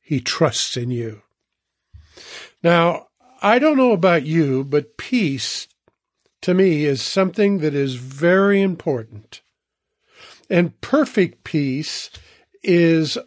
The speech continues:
only found in Jesus Christ, our Lord. This peace that Isaiah was conveying to us from God is most profound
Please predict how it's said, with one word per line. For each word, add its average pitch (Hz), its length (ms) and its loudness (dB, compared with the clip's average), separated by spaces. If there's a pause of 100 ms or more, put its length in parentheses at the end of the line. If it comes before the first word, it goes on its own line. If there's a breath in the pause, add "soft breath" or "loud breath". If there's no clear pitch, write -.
only 240 460 2
found 160 840 0
in 156 360 -2 (160)
Jesus 156 580 -2
Christ, 127 680 -4 (120)
our 143 240 0
Lord. 156 380 0 (1800 soft breath)
This 240 240 0
peace 233 520 0
that 196 180 0
Isaiah 180 880 2 (180)
was 165 400 -2
conveying 170 680 2
to 151 300 0
us 160 260 0
from 160 280 -6
God 156 680 -2 (720 soft breath)
is 127 300 -10
most 151 800 0
profound 143 880 -2